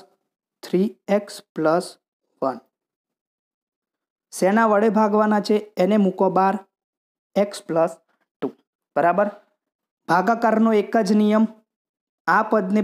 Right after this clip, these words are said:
પહેલા ઝીરો કરવાનું. અહીંયા શું આવે એ ડાયરેક્ટ ખબર ના પડે તો શું કરવાનું?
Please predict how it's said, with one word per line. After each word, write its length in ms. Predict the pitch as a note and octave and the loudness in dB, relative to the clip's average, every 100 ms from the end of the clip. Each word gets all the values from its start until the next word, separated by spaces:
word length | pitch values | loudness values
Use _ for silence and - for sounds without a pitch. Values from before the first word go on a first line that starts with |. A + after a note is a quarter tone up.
| G#3 | 0
પહેલા 400 | F#3 F3+ F#3+ G3+ - _ _ _ - | 2 2 2 0 -6 _ _ _ -12
ઝીરો 360 | C3+ G3 G#3+ G#3+ | -2 0 0 0
કરવાનું. 440 | G3+ G3+ G3 G3+ G3+ - _ _ _ _ _ _ _ - | 0 2 0 0 -4 -10 _ _ _ _ _ _ _ -2
અહીંયા 400 | E3+ G3 A#3 A#3+ | 0 2 2 2
શું 160 | A#3 G#3+ | 0 2
આવે 180 | G3+ G#3 G#3+ - _ - F#3+ | 2 2 -2 -6 _ -2 0
એ 20 | F#3+ - _ - | -2 -6 _ -4
ડાયરેક્ટ 400 | E3+ E3+ G3+ A#3 A#3 | 0 2 2 0 -2
ખબર 260 | F#3 G3 G3 | 0 0 2
ના 120 | G3+ G3+ | 0 2
પડે 180 | G3 G3 - - | 0 -2 -4 -4
તો 100 | F#3 | 0
શું 100 | A3 A3+ | 0 0
કરવાનું? 360 | G3+ G3 G3 | 2 2 0